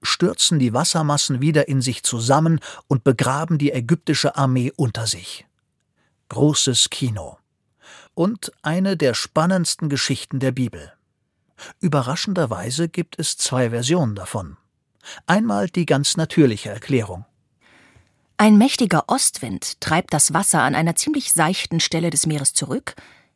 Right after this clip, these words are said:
Speaker 2: sodass die Israeliten trockenen Fußes ans andere Ufer rennen können. So eine plötzliche Ebbe sei nicht ganz unmöglich, haben Forscher behauptet. Sie verweisen auf starke Seebeben im Gefolge eines Vulkanausbruchs.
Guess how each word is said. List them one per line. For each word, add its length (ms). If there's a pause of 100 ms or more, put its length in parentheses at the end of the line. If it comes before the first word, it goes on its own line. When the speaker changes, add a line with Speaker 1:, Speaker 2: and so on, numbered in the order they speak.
(240)
Speaker 2:
sodass 340
die 140
Israeliten 720
trockenen 440
Fußes 500
ans 180
andere 380
Ufer 260
rennen 280
können. 320 (1080)
So 200
eine 180
plötzliche 560
Ebbe 240
sei 160
nicht 180
ganz 200
unmöglich, 720
haben 240
Forscher 380
behauptet. 600 (840)
Sie 160
verweisen 480
auf 180
starke 480
Seebeben 640
im 140
Gefolge 420
eines 280
Vulkanausbruchs. 960